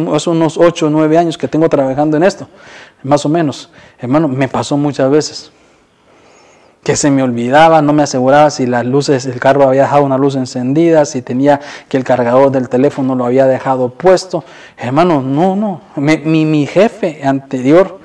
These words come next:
me había dado una responsabilidad, una comisión, era que tenía que ir a recoger a un, a un, a un cliente a las cuatro de la mañana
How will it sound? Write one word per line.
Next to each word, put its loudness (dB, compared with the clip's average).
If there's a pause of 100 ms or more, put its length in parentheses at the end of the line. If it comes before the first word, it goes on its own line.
(300)
me 2
había 4
dado 4
una 0
responsabilidad, -4
una 2
comisión, -6
era 2
que -6
tenía -4
que -4
ir 4
a 4
recoger -4
a -2
un, -4
a -4
un, -2
a -4
un -6
cliente -4 (320)
a -6
las -8
cuatro 0
de 2
la 2
mañana -2